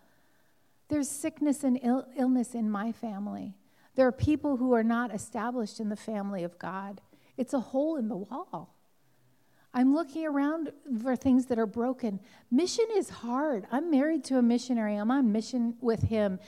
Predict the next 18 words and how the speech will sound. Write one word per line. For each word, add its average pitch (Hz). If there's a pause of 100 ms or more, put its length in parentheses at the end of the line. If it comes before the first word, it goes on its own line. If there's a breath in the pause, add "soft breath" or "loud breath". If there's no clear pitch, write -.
(260 loud breath)
Many 311
of 233
you 269
are 226
on 233
mission 220
and 208
consider 226
yourselves 202 (320 loud breath)
following 247
Jesus 214
with 220
all 214
of 226
your 202
heart 202
and 196
vocation. 208